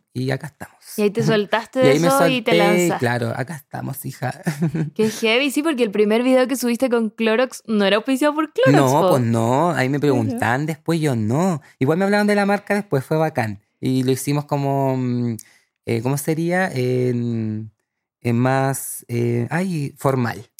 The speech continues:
Speaker 2: Ah, ya.
Speaker 1: Formal,
Speaker 2: Tuvieron
Speaker 1: sí.
Speaker 2: una relación
Speaker 1: Una
Speaker 2: formal
Speaker 1: relación
Speaker 2: con Clorox.
Speaker 1: formal, claro, con facturación y todo.
Speaker 2: Con facturación y
Speaker 1: <laughs> Sí,
Speaker 2: todo.
Speaker 1: facturación y todo.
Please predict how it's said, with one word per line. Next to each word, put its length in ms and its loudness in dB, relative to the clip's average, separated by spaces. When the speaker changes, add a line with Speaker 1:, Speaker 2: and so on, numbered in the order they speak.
Speaker 2:
Ah, 400 2
ya. 60 2
Speaker 1:
Formal, 280 -2
Speaker 2:
Tuvieron 260 4
Speaker 1:
sí. 60 4
Speaker 2:
una 140 4
relación 420 2
Speaker 1:
Una 100 4
Speaker 2:
formal 180 4
Speaker 1:
relación 360 2
Speaker 2:
con 80 0
Clorox. 200 0
Speaker 1:
formal, 380 -2
claro, 260 0
con 300 -2
facturación 720 0
y 80 0
todo. 340 2
Speaker 2:
Con 180 2
facturación 680 0
y 20 -6
Speaker 1:
<laughs> 80 -10
Sí, 60 -10
Speaker 2:
todo. 260 4
Speaker 1:
facturación 580 -2
y 140 -10
todo. 140 -4